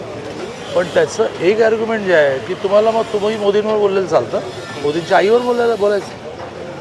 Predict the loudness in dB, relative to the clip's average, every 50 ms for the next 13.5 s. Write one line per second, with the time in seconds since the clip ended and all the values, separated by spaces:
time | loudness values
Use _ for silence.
0 | -10 -8 0 4 6 6 6 6 4 2 2 0 0 0 2 4 4 2 2 2
1 | 0 0 0 0 0 0 0 0 0 0 0 0 -2 -2 -2 -2 -2 -4 -6 -8
2 | -10 -10 -10 -10 -10 -10 -10 -10 -12 -12 -12 -12 -2 -2 -2 -2 2 4 6 6
3 | 8 6 6 4 2 2 4 4 4 6 4 2 2 -2 -4 -6 -4 -2 -2 -2
4 | -2 -2 -2 -4 -4 -4 -4 -4 -4 -4 -4 -4 -6 -4 -4 2 6 6 8 8
5 | 8 6 2 -2 -6 -10 -14 -14 -14 -14 -14 -14 -14 -14 -14 -14 -16 -16 -16 -14
6 | -14 -14 -14 -14 -12 -12 -10 -8 -8 -4 -2 0 0 2 2 2 2 0 0 0
7 | 0 0 0 2 2 2 2 2 0 0 -2 -4 -4 -2 -6 -8 -8 -4 -2 0
8 | 2 2 2 2 0 0 2 2 0 0 0 0 0 2 2 2 0 -4 -8 -8
9 | -8 -8 -10 -10 -10 -10 -10 -10 -10 -10 -8 -8 -6 0 2 2 4 4 2 0
10 | 0 -2 -4 -2 0 -2 -2 0 -2 -2 -2 -2 -4 -6 -4 -4 -4 -4 -6 -8
11 | -6 -4 -2 -2 -2 -4 -2 -4 -2 -2 -2 -4 -4 -4 0 2 2 4 4 2
12 | 0 0 0 -8 -8 -8 -4 -2 -2 -2 -4 -6 -14 -14 -14 -12 -12 -12 -12 -10
13 | -6 -4 -2 -2 -2 -2 -2 -2 -4